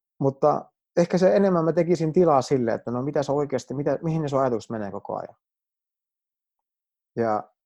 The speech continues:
ja annat sille ehkä vähän enemmän niin kuin hengitystilaa. Annat se niin kuin suuntautua johonkin, johonkin niin kuin tiettyyn. Ja sit rupeat vaikka, en mä tiedä, jos, jos sulla on vaikka jotain skifi-fantasioita, joita sä vaan mietit kaikki päivät, niin rupeat sitten vaikka,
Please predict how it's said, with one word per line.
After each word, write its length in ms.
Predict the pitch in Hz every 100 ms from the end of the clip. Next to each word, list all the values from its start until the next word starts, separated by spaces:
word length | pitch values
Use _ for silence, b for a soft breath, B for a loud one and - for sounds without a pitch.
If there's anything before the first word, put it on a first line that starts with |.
| _ _ -
ja 240 | 117 - 135
annat 260 | 147 139
sille 220 | - 147
ehkä 220 | 123 - 120
vähän 220 | 123 127
enemmän 500 | 131 117 104 98 98 _ _
niin 220 | 110 107
kuin 200 | 104 101 98 _ _ _ -
hengitystilaa. 680 | 135 110 104 - 101 - - _ _ _ _ _ _ _ _ _ _ -
Annat 240 | 135 127
se 80 | 127
niin 120 | 123
kuin 80 | 117
suuntautua 580 | - 123 110 98 104 98
johonkin, 400 | 101 98 95 98
johonkin 300 | 110 104 101
niin 80 | 101
kuin 120 | 101
tiettyyn. 420 | 113 101 - 101 101
Ja 60 |
sit 120 | 123
rupeat 340 | 143 143 151 151
vaikka, 320 | 147 156 - 127 156
en 60 |
mä 120 | 147 123
tiedä, 320 | 107 101 - _ _ _ _ _ _ _
jos, 180 | 143 -
jos 120 | 139
sulla 120 | - 143
on 60 |
vaikka 240 | 127 127 139
jotain 360 | 131 127 120 -
skifi-fantasioita, 960 | - 156 139 117 117 110 107 113 104 104
joita 100 | 107
sä 120 | 107
vaan 140 | 107
mietit 220 | 117 107 -
kaikki 220 | 104 113
päivät, 340 | 113 110 107
niin 120 | 131 175
rupeat 280 | 208 196
sitten 220 | 185 185 185
vaikka, 280 | 185 180